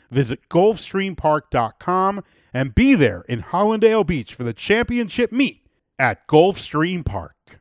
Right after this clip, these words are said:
Everybody wants to talk football. The Miami Dolphins are the talk of the town,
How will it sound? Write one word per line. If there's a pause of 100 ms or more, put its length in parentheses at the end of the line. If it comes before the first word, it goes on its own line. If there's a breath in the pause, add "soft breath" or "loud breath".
(1600)
Everybody
wants
to
talk
football.
The
Miami
Dolphins
are
the
talk
of
the
town,